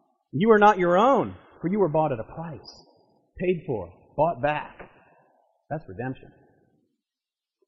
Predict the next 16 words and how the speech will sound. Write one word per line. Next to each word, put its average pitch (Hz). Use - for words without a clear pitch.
You 147
know, 143
Jesus 185
came 185
to 151
die 143
at 131
a 120
precise 170
moment 143
and 117
not 107
one 139
second 131
too 110
soon. 85